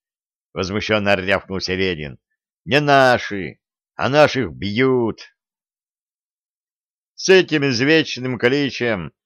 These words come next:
он ринулся вперед на мысок, где и шевелилось наибольшее число чужаков. Заработал в привычном темпе.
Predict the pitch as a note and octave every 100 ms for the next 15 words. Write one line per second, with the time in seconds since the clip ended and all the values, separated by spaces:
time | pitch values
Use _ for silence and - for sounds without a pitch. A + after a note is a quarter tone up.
0 | _ _ _ _ D3 E3+ D3+ B2 B2+ B2+
1 | A#2 G#2 - G2 - F2+ A2 A2 G#2 -
2 | - - B1+ D2 D#2 A2+ B2 A#2 F#2 -
3 | _ _ _ _ _ _ _ G#2 B2+ D3
4 | D3+ D3 - D3+ C#3+ G2+ D#2+ D#2 - -
5 | _ _ _ - A2 C3 B2+ B2 G2 G#2+
6 | - A#2 - G2 F#2 F#2 E2+ E2+ G#2+ F#2
7 | - - _ _ _ _ _ _ A#2 -
8 | C3 C#3 C3+ A2+ D#2 C#2+ _ D#2 G2+ F#2
9 | - E2 E2+ D2 G#2+ G2+ D#2+ C2 A#1+